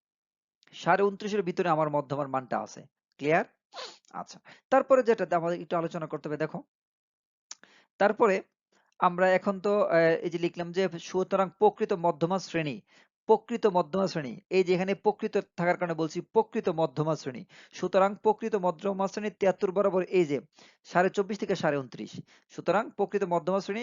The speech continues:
সাড়ে চব্বিশ থেকে সাড়ে ঊনত্রিশ। এবার লিখবো, আমরা জানি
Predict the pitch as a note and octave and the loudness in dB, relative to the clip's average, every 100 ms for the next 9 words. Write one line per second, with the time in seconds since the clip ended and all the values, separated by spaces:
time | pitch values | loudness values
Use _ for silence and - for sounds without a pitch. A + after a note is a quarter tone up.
0 | B3 E3+ D#3 D#3 F3 F#3 G3 G#3+ C#4+ _ | -2 -2 0 -2 -4 -4 -4 -2 -4 _
1 | - E3+ B2+ A#2+ G#2 - - _ - - | 0 2 2 -2 -12 -18 -18 _ -20 -20
2 | _ _ - F#3 F#3+ F#3+ F3+ E3 F#3+ F3 | _ _ -6 -4 -4 2 2 2 0 -2